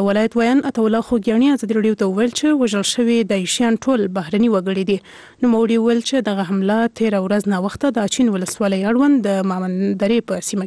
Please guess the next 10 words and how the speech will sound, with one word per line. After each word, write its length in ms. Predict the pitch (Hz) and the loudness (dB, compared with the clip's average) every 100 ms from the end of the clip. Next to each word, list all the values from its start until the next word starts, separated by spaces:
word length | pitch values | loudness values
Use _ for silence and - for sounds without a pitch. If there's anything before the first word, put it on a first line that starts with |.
| 202 | -4
کې 280 | 196 226 - | -4 -4 -8
شوې 220 | 190 196 196 | -6 -2 -4
ده. 100 | 190 _ _ _ - - - - - - | -4 _ _ _ -20 -18 -16 -18 -14 -6
افغانستان 440 | 254 269 254 269 262 247 | 0 0 0 2 2 2
د 100 | 233 233 | 2 2
ملګرو 280 | 226 233 233 | 2 2 2
ملتونو 360 | 233 214 233 226 | 2 2 0 2
په 80 | 233 | 0
امنیت 260 | 208 208 214 | 0 0 0
شورا 180 | 233 | 0